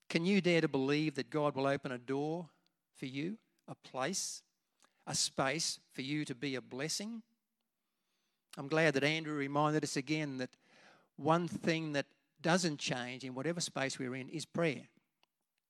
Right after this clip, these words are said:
Prayer is always there. It operates, it achieves in whatever space we are in. But God will open a door,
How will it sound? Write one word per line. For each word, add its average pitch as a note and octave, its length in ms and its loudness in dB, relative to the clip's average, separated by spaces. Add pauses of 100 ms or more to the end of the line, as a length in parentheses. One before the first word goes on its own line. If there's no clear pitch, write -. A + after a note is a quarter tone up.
(720)
Prayer C#3+ 500 0
is C3 280 -8
always D3 400 2
there. C3+ 300 0
It C#3+ 180 -8
operates, C3+ 600 -4 (320)
it C3+ 100 -8
achieves C#3+ 800 -2 (840)
in C3 200 -8
whatever D3+ 280 -2
space C3 420 -2
we B2 160 -4
are A#2+ 120 -6
in. A#2 140 -12 (2000)
But D#3 360 -8
God G#3 320 6
will F3 160 6
open F3+ 400 8
a D#3 60 0
door, D3 520 -2